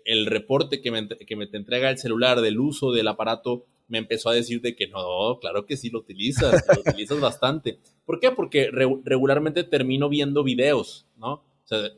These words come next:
Speaker 1: que al final de cuentas, conectándolo con la, la noticia anterior, o sea, el video sí tiene este de, ah, lo visual te tiene ahí, entonces te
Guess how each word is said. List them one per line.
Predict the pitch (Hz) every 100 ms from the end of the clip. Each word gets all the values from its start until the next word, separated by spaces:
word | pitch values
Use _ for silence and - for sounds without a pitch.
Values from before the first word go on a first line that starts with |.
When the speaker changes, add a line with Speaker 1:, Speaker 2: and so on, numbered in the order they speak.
| -
Speaker 1:
que | 107
al | 104
final | 120 120
de |
cuentas, | 127 131 139 - - - _ _
conectándolo | 131 120 - 123 135 139
con | 131 117
la, | 110 104 -
la | 110
noticia | 107 120 135
anterior, | 127 123 143 - -
o |
sea, | - 127
el | 135 123
video | 120 113 120 -
sí | - - 151 175
tiene | 175 156 151
este | 143 147 139 135
de, | 120 113 113
ah, | 135 170 160
lo | 131 113
visual | 113 - 127 135
te | 135
tiene | - - 127 131 127
ahí, | 131 147 147 147 147
entonces | 143 120 123
te | -